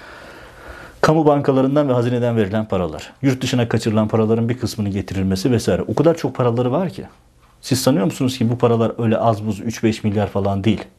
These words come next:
Çok büyük paralar. Ve bu paralarla ekonomiyi ayakta tutmaya, bir bakıma canlı tutmaya çalışacak. Ya uyuşturucu paralarından tutun,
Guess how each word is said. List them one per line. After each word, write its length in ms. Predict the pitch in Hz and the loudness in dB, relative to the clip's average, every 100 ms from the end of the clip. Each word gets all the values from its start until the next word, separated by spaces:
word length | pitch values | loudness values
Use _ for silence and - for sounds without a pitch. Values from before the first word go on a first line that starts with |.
| _ - - | _ -20 2
Çok 240 | 170 139 | 2 2
büyük 200 | 110 95 | -2 -2
paralar. 360 | 82 78 62 - - - - - | -6 -6 -12 -18 -20 -20 -20 -2
Ve 120 | 151 | 0
bu 40 | 175 | 2
paralarla 480 | 170 151 156 147 143 | 2 4 2 2 -2
ekonomiyi 520 | 131 139 135 151 - - | -4 -2 -2 -2 -4 -2
ayakta 280 | 113 110 127 | 0 0 -4
tutmaya, 440 | - 107 110 123 | -2 0 0 2
bir 160 | 160 135 | 2 2
bakıma 420 | 120 107 123 - - - - - - | -2 -2 -2 -4 -14 -20 -20 -20 0
canlı 280 | 117 110 131 | 2 2 0
tutmaya 320 | - - 90 | -2 -4 -2
çalışacak. 640 | - 82 - - 73 - - | -4 -8 -8 -10 -12 -14 -2
Ya 100 | 117 | 2
uyuşturucu 460 | 110 127 - 127 123 | 4 4 2 -2 2
paralarından 600 | 123 120 120 123 131 131 | 2 4 2 2 0 0
tutun, 340 | 143 135 147 | -2 -2 -4